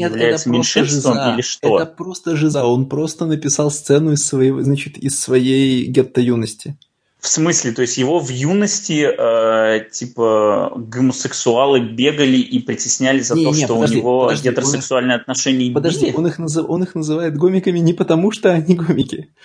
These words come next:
Speaker 1: Простите
Speaker 2: А, это
Speaker 1: за такую
Speaker 2: просто
Speaker 1: лексику. Просто, ну, как
Speaker 2: Хорошо.
Speaker 1: тебе сказать, ну, в
Speaker 2: Просто.
Speaker 1: смысле, это фо-, хорошая форма оска-, хорошая форма оскорбления, значит, на районе.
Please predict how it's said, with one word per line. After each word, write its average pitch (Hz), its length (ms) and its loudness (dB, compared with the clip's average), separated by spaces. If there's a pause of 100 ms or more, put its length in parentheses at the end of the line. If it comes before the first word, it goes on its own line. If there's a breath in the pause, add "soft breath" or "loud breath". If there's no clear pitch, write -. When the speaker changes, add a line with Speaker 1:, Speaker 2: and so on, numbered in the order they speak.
(320 loud breath)
Speaker 1:
Простите 120 260 2
Speaker 2:
А, 101 120 2
это 123 100 -2
Speaker 1:
за - 80 2
такую - 80 -6
Speaker 2:
просто 147 260 2
Speaker 1:
лексику. 123 460 -2 (500)
Просто, 196 380 0
ну, 220 120 0
как 131 100 4
Speaker 2:
Хорошо. - 220 -2
Speaker 1:
тебе - 100 -6
сказать, 147 440 0
ну, 156 120 0
в - 20 2
Speaker 2:
Просто. 147 380 0
Speaker 1:
смысле, 120 180 -8 (220)
это 180 100 0
фо-, 160 440 0
хорошая 196 440 2
форма 226 320 0
оска-, - 300 -4
хорошая - 400 0
форма 196 260 2
оскорбления, 165 640 -2
значит, 147 440 -4
на 175 160 0
районе. 170 500 0